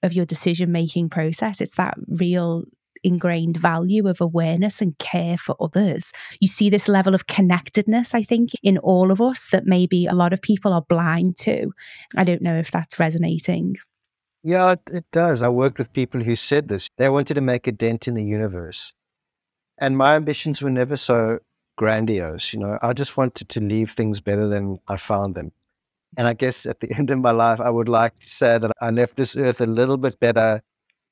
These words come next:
Speaker 2: than I came into it, or at least the immediate circle around me. And again, I don't want to paint myself as a saint, and I know that a lot of people are in jobs that they have to work because they have to earn a living, and this isn't really even an option for them, so I'm very aware of
Speaker 1: Mm.
Speaker 2: that.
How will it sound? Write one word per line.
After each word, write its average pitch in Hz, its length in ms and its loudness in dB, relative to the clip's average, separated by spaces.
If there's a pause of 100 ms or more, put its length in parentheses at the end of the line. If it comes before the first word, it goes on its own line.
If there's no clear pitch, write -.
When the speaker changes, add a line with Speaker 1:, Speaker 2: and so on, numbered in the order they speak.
(260)
Speaker 2:
than 110 140 -2
I 110 80 0
came 110 280 -2
into 110 280 -4
it, 156 260 0 (460)
or 120 120 2
at 107 80 2
least 110 300 -2
the 104 140 -2
immediate 107 400 -2
circle 110 360 0
around 98 380 0
me. 110 240 -6 (640)
And 143 100 0
again, 160 240 4
I 175 180 4
don't 208 120 0
want 233 100 0
to 208 80 -4
paint 151 240 -4
myself 147 400 0
as 127 100 -2
a 127 60 -2
saint, 120 380 -2
and 139 100 -2
I 131 60 0
know 143 180 2
that 156 80 2
a 139 100 0
lot 131 160 2
of 147 80 -2
people 143 540 -2
are 139 240 4
in 135 80 -2
jobs 135 320 2
that - 80 -14
they 123 120 0
have 127 240 0
to 127 100 0
work 117 240 2
because 117 240 -4
they 113 100 2
have 117 220 0
to 117 100 -2
earn 117 140 2
a 113 60 0
living, 117 300 0
and 113 140 -2
this 110 160 -4
isn't 127 240 -8
really 113 320 0
even 113 220 0
an 104 100 -4
option - 340 -2
for - 160 -2
them, 85 160 -4
so - 160 -6
I'm 104 140 -4
very 117 240 0
aware 101 300 2
of 107 60 0
Speaker 1:
Mm. 92 40 -2
Speaker 2:
that. 87 140 -4